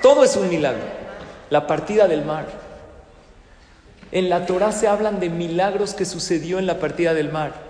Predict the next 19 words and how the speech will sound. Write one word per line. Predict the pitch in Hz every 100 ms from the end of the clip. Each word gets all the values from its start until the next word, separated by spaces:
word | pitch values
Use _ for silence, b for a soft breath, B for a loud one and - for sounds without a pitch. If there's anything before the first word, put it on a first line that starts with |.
| - - B B B
El | 202 196
Midrash | 196 196 208 214 -
trae | 220 214 214 214
diez | 196 214 214 190
milagros | 208 202 202 196 196 190
que | 180
sucedieron. | 175 170 170 180 170 175 - - - - - - - - - - -
No | 226
nada | 320
más | 269 214
se |
partió | 214 180 - 180
el | 175
mar, | 160 135 -
se | 220
partió | 214 190 196
en | 180
doce | 175 170 165
senderos. | 147 139 156 165 156 139 -